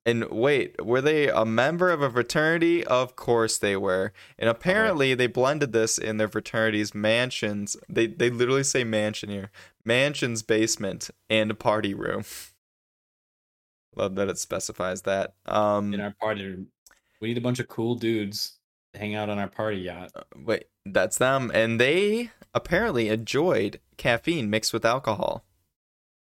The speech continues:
Speaker 1: And recall buying Thai energy
Speaker 2: Hmm.
Speaker 1: drinks from a nearby
Speaker 2: Connois-,
Speaker 1: Asian Martin <laughs>
Speaker 2: connoisseurs.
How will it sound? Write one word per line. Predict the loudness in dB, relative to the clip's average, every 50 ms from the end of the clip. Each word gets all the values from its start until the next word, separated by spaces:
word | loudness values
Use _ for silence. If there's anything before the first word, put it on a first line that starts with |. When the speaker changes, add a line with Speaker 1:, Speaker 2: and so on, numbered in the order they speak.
| _ -2
Speaker 1:
And | 0 0
recall | 0 2 2 2 0 0 2
buying | 2 2 2 4 2 2 2 0 -2 -4
Thai | -4 0 0 2 2 2
energy | 2 4 4 4 4 2 0
Speaker 2:
Hmm. | 0
Speaker 1:
drinks | 0 0 0 0 -2 -4
from | -4 -2 -2
a | 0
nearby | 0 0 2 2 2 4 4 4
Speaker 2:
Connois-, | 4 4 2
Speaker 1:
Asian | 2 2 0 0 0
Martin | 2 2 2 2 0 -2 -4 -8 -8 -10 -14 -18 -20 -20 _ _
<laughs> | _ _ _ _ _ _ _ -2
Speaker 2:
connoisseurs. | 0 0 2 2 2 2 2 4 2 2 0 0 0 -2 -2 -4 -8